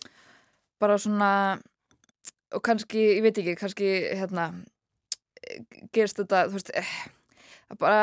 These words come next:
þessi, þetta er svo mikil stórborg, hérna, hún er frábær, hún er mjög yfirþyrmandi og mjög mikið áreiti, hérna, þannig að maður svona, það er svona létti yfir mann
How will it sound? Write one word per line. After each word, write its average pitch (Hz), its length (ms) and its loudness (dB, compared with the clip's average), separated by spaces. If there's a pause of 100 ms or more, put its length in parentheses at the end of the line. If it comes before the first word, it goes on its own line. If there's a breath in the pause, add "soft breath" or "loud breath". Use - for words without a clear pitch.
(160)
þessi, 214 420 -6
þetta - 140 -10
er 226 80 -4
svo 226 140 2
mikil 233 400 0
stórborg, - 500 -6 (140)
hérna, 190 520 -6
hún 202 220 -4 (480)
er 226 180 4
frábær, 226 400 -2
hún 180 140 -4
er 196 80 -2
mjög 208 160 2
yfirþyrmandi 202 640 0 (120)
og 190 160 0
mjög 196 200 -2
mikið 196 180 -2
áreiti, 185 400 -2 (680 soft breath)
hérna, 175 720 -4
þannig 185 240 -6
að - 20 -4
maður 180 240 0
svona, 190 200 -8
það 190 40 -6
er 185 80 -8
svona 190 160 -4
létti 220 440 -2 (240)
yfir 208 220 2
mann 160 200 -10